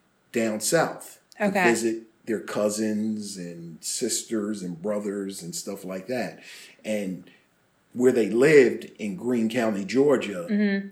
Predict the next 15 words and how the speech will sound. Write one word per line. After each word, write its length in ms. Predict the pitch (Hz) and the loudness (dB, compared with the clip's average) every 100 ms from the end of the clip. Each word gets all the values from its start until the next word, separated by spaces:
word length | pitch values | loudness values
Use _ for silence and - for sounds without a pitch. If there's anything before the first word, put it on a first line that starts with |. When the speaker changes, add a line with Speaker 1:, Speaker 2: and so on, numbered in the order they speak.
| - | -8
Speaker 1:
it 200 | 175 175 | -8 -6
was, 440 | 202 185 160 - | -10 -10 -10 -12
it 140 | - 214 | -14 -12
was 140 | 180 | -12
the 80 | 196 | -10
country. 640 | - 170 131 180 - - _ | 0 2 2 -2 -12 -18 _
Speaker 2:
Right. 240 | 202 185 160 | 4 6 6
Speaker 1:
I 60 | |
mean, 160 | 180 165 | 0 -6
dirt 300 | 113 123 - | 0 0 0
roads 580 | 104 110 107 104 104 95 | -4 -2 -2 -4 -8 -10
and 140 | 98 | -6
everything 480 | 104 101 92 107 104 | -6 -6 -8 -6 -2
else 300 | 107 196 | 0 2
Speaker 2:
Mm-hmm. 60 | 190 | 0